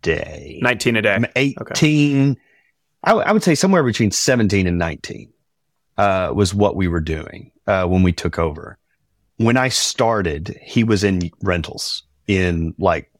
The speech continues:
Speaker 1: four or five rentals. He knew he wanted to sell, and he wasn't gonna go out and add some more debt to his bottom line or anything like that. So he rented. So literally day one, we bought four trucks and had 'em sitting there the day we stood up.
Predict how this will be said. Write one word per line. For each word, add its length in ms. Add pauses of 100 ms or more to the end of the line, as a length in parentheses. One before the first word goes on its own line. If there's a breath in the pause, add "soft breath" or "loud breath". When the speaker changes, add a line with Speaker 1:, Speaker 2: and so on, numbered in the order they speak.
(160)
Speaker 1:
four 180
or 40
five 340
rentals. 500 (500)
He 140
knew 220
he 120
wanted 280
to 80
sell, 320
and 100
he 80
wasn't 300
gonna 140
go 120
out 200
and 100
add 160
some 140
more 180
debt 320
to 120
his 360
bottom 300
line 260
or 80
anything 280
like 180
that. 300 (460 soft breath)
So 140
he 80
rented. 380 (840)
So 500 (280)
literally 460
day 260
one, 500
we 100
bought 420
four 260
trucks 460
and 80
had 160
'em 140
sitting 480
there 180
the 120
day 240
we 120
stood 340
up. 340